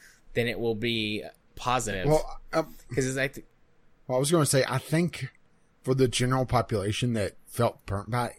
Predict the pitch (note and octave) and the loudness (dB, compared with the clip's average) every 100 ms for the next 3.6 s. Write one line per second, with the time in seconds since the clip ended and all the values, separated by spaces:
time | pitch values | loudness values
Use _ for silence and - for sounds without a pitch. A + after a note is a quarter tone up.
0 | - A2+ G2+ G2 - - A2 G#2 F#2+ - | -6 -4 -2 -4 -8 -8 -2 -2 -2 -2
1 | A2 G#2+ - C3+ - - _ _ - - | -2 0 0 0 -2 -8 _ _ -20 -20
2 | - _ - - A#2 D3 D3 D3 B2 C#3 | -20 _ -20 -8 0 2 4 4 4 2
3 | E3 B2 A2+ A#2+ A2 G#2+ | 2 2 4 4 4 0